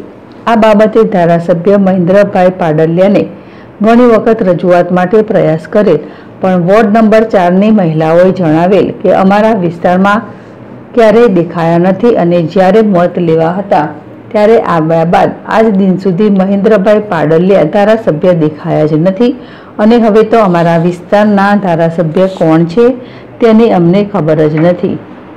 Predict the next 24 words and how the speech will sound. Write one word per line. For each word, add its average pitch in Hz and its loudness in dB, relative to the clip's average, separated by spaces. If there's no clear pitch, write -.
તેથી 226 0
અમારી 175 2
રજૂઆત 202 0
કોને 226 2
કરવી 175 0
એક - -6
મોટો 185 0
પ્રશ્ન 175 -2
થયો 156 0
છે. 156 -2
વોર્ડ 226 2
નંબર 233 2
ચારમાં 202 0
દોઢસો 190 2
જેટલા 226 2
ઘરો 170 0
રહેતા 156 -2
હશે 190 -4
પણ 185 0
તંત્રને 226 2
વારંવાર 202 0
રજૂઆત 175 -2
કરવા 160 0
છતાંય 180 -2